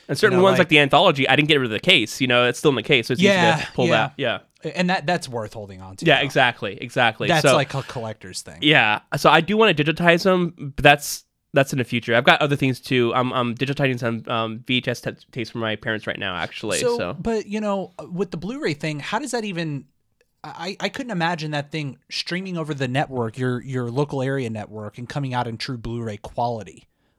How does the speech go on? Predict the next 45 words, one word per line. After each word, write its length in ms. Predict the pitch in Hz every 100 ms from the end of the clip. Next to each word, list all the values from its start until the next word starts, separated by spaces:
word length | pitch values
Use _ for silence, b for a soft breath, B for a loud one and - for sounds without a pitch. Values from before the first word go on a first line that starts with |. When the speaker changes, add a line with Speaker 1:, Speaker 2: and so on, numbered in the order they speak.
| _
Speaker 2:
Like, 200 | 156 156
if 80 | 214
it 80 |
was 120 | 262 226
to 60 |
Speaker 1:
Mm-hmm. 140 | 160 156
Speaker 2:
stream 280 | 190 180 175
to 540 | - 165 151 147 135 - _ _ _ -
my 120 | 139
Apple 260 | 139 139
T 220 | 127 143 117
V, 220 | 87 - _
Speaker 1:
Yeah. 100 | 190
Speaker 2:
for 80 | 143
instance, 580 | 117 - 95 - - - _ _ _ _ _ _ _ _ _
would 200 | 143 180
it 80 | 185
actually 460 | 165 180 208 180
be 240 | 147 - 151
Blu-ray 400 | 139 131 143 151
quality? 560 | - 117 139 202 208 - -
Speaker 1:
Yeah. 140 | 226 - _ _ _ _ _
Speaker 2:
It 120 | 147
would? 340 | 123 139 190 -
Speaker 1:
'Cause 140 | 185
it 40 | 220
would 60 |
be 60 | 214
in 60 | 185
your 80 |
network, 400 | 131 160 135 104
which 120 | 143 135
is 100 | 123
a 60 |
lot 180 | 135 135
faster 280 | 139 143 143
than 280 | 127 123 120
the 320 | 120 117 113 _
speed 260 | - 131
you're 80 | 120
getting 200 | 127 123
from 480 | - 117 113 110 113 _ _
your, 260 | 131 117 113
uh, 100 | 107
provider. 500 | 117 123 180 82